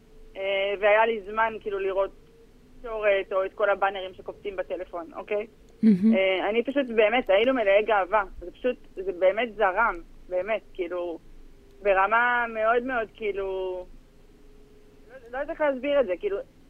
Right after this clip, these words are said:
Speaker 1: נגיד אנחנו עובדים כל ה-, נגיד אני חוויתי מלחמות לצורך העניין, אוקיי?
Speaker 2: מהמם.
Speaker 1: אה, גייסתי גם בלבנון השנייה, ובכל המבצעים, צוק איתן, עמוד ענן, כל ה-, כל מה שהיה, אה, משנת אלפיים,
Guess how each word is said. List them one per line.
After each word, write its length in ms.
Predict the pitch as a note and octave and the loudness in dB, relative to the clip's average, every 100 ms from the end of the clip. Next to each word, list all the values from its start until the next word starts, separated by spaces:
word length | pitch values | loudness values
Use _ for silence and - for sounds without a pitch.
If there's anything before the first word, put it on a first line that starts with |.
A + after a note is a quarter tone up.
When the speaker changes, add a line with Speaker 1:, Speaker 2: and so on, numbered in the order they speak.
| - - - | -20 -20 -10
Speaker 1:
נגיד 200 | A#3+ B3 | -4 0
אנחנו 240 | D4+ C#4+ B3+ | 2 2 2
עובדים 260 | A#3+ D#4 | 2 -2
כל 340 | - C#4 C#4+ D4 | 2 4 4 4
ה-, 560 | C#4 B3 A3+ G#3+ G#3 F#3+ | 2 0 -2 -4 -6 -10
נגיד 180 | A3+ D4 | -8 -6
אני 160 | C#4+ | -4
חוויתי 340 | D4+ A3 A#3+ B3+ | -6 -6 -8 -12
מלחמות 500 | G3+ F#3 F#3 F3+ F3 | -14 -14 -14 -12 -14
לצורך 300 | F3+ F3 E3+ | -8 -6 -6
העניין, 260 | F3 - - - | -10 -14 -20 -18
אוקיי? 320 | - G#3 A#3 - - - - - | -6 -4 -4 -10 -20 -20 -20 -6
Speaker 2:
מהמם. 140 | A3 A#3 | 2 4
Speaker 1:
אה, 260 | A3 F#3+ | 4 2
גייסתי 440 | F#3+ A3 A3+ A3+ A#3 | 2 4 4 2 0
גם 160 | A3 | 0
בלבנון 380 | G#3+ G#3+ G#3 G#3+ | 2 0 0 -2
השנייה, 480 | A3 A#3 A#3+ C4 D#4 B3 | -6 -8 -2 0 0 0
ובכל 300 | G3+ A3+ A3 | -2 -2 -4
המבצעים, 680 | A3 - G#3 G#3+ C4 C4+ A#3+ | -4 -8 -6 -4 -4 -6 -10
צוק 160 | G#3+ | -6
איתן, 420 | G#3+ G#3 A#3+ A#3+ A3+ | -6 -4 -2 -2 -2
עמוד 200 | A3 G#3+ | -6 -6
ענן, 420 | G#3 A#3+ B3 A#3+ - | -4 0 0 0 -4
כל 220 | A#3+ A#3 | -4 0
ה-, 600 | A3+ G#3 G3 G3 F#3 F3+ F#3 _ _ - - - - | 0 0 -2 -6 -10 -12 -16 _ _ -20 -20 -20 -4
כל 160 | - C#4 | 0 0
מה 100 | C4+ - | -2 -4
שהיה, 340 | G#3 F#3+ G#3 | -2 -2 -2
אה, 1040 | C#4+ - - - - - - - - G3 | -4 -8 -18 -20 -20 -20 -20 -16 -16 -16
משנת 320 | A3 - G#3+ G3+ | -14 -6 -2 -2
אלפיים, 440 | F#3+ G#3 G3 F#3 | 0 0 0 -2